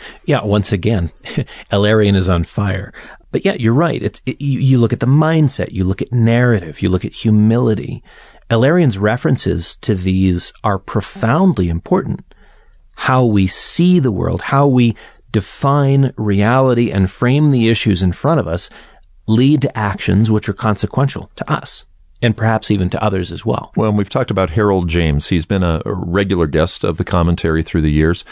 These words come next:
Speaker 2: He's written a new book on the definition of terms, you know, the war of words. And we've been looking forward to this. The book's out at this point.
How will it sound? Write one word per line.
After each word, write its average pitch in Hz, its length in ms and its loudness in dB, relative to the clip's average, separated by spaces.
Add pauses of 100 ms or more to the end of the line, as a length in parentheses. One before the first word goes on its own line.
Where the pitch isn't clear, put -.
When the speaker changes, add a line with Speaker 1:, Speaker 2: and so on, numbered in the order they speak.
(160)
Speaker 2:
He's 90 160 -2
written 131 200 -2
a 120 40 0
new 110 160 2
book 101 380 -2 (100)
on 87 380 0
the 90 120 0
definition 85 680 -2
of 78 420 0
terms, 117 500 -6
you 71 80 -4
know, 69 120 -2
the 80 100 0
war 87 340 2
of 90 200 0
words. 87 720 -2 (400)
And 82 540 2
we've 85 200 -2
been 82 180 0
looking 113 280 -2
forward 110 340 0
to 107 60 0
this. 107 320 0
The - 80 -6
book's 90 260 -4
out 92 220 2
at 92 100 -2
this 92 160 -2
point. 92 400 0